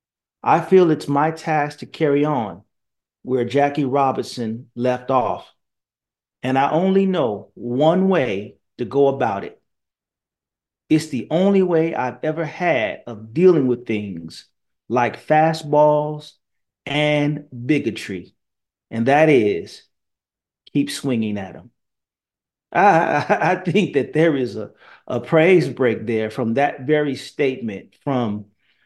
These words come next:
uh, from Hank Aaron. Keep swinging at 'em. I think that has been the plight of our ancestors. That has been the plight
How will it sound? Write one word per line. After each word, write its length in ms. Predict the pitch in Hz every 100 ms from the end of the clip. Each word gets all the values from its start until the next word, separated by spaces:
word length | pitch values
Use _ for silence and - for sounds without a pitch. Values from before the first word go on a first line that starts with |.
| -
uh, 580 | - 107 98 78 76 - _ _ _ _ _ _ _ _ -
from 200 | 160 160
Hank 260 | 160 170 156
Aaron. 400 | 180 147 - - _ _ _ -
Keep 300 | - 202 196
swinging 640 | - - 139 139 117 101
at 240 | 104 95 98
'em. 240 | 110 - -
I 120 | 131
think 420 | - 202 185 -
that 280 | 147 160 160
has 280 | 147 147 123
been 320 | 127 147 135
the 80 | 107
plight 480 | - 147 143 147 - -
of 180 | 117 113
our 180 | 107 -
ancestors. 800 | 131 151 - 165 160 - 175 160
That 180 | 120 117
has 140 | 110 -
been 240 | 131 120
the 80 | 107
plight 480 | - 147 139 143